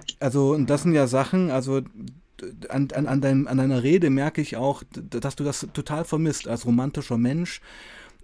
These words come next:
Ähm, ist es ja auch Erfüllung, seinen Lieben sowas zu,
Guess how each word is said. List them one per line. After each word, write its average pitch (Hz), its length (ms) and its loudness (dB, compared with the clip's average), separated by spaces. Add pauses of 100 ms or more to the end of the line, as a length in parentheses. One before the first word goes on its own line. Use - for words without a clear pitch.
Ähm, 139 460 4 (720)
ist 175 140 6
es 175 140 6
ja 160 120 2
auch 165 140 -2
Erfüllung, 165 560 4
seinen 139 240 2
Lieben 151 380 2
sowas 143 440 0
zu, 131 220 -10